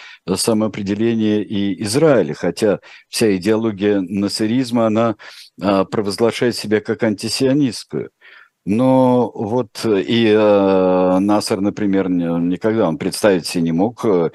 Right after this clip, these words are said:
я, говорит, я не могу себе представить, и нет никаких доказательств, что нацисты уничтожили шесть миллионов евреев. Ну, то есть вот на фоне этой риторики, я думаю, что, э,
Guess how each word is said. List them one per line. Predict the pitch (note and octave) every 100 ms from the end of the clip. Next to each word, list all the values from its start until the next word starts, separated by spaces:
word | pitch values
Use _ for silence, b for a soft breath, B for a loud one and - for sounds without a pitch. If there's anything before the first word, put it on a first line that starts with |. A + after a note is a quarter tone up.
| B B
я, | F2 F#2
говорит, | E2+ F#2 G2
я | F#2+
не | F#2
могу | F2+ G#2+
себе | - C3+
представить, | B2 A2 G#2+ E2+ G2
и |
нет | F2 E2+ F2+
никаких | E2 E2 G#2 G#2+
доказательств, | A#2+ B2 A#2 F#2+ - -
что | E2+ D2+ B B B
нацисты | F2+ F2+ F#2 E2+ -
уничтожили | E2+ E2+ - F2 D2+ C#2+ D2
шесть | - D#2+ E2+
миллионов | D#2 D#2 D2+ -
евреев. | E2 D#2+ D2 B1+ A1 _ - B B B _ -
Ну, | A#2
то | D3
есть | C#3+ D3
вот | D3 -
на | C3+ C3+ C3
фоне | - D#3+ C#3 B2+
этой | A#2 A2+
риторики, | A2+ A2+ F3+ G3+ F3 - - D2+ - B B _ -
я | G2 B2
думаю, | E3+ F3 C#3
что, | - B2 A#2 A2 b b -
э, | F#2+ G2+